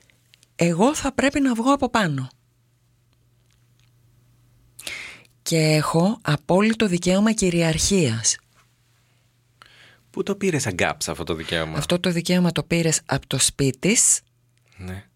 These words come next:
Speaker 1: Άμα το είδες από τον πατέρα σ.
Speaker 2: Οκ.
Speaker 1: Άμα στο έχει επιτρέψει η μάνα σ,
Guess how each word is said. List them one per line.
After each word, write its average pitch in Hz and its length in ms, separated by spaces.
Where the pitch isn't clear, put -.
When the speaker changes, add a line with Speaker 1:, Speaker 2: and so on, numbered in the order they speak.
Speaker 1:
Άμα 165 340
το 147 160
είδες 151 380
από - 180
τον 127 120
πατέρα 143 560
σ. - 180
Speaker 2:
Οκ. 87 120
Speaker 1:
Άμα 170 200
στο 160 140
έχει 160 220
επιτρέψει 156 680
η 156 120
μάνα 160 480
σ, - 180